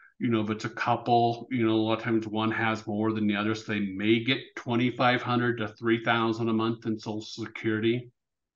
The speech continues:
have no pension. You know, maybe they have a million saved, but most likely not.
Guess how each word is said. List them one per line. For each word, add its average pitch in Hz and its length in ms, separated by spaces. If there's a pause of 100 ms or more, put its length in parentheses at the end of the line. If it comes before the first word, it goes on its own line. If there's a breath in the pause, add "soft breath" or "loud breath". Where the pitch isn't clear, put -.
(100)
have 113 240
no 113 200
pension. 117 800 (580 loud breath)
You 107 100
know, 101 160
maybe 113 540
they 135 160
have 143 260
a 143 80
million 143 460
saved, 147 460 (100)
but 113 220
most 110 280
likely 110 440
not. 101 480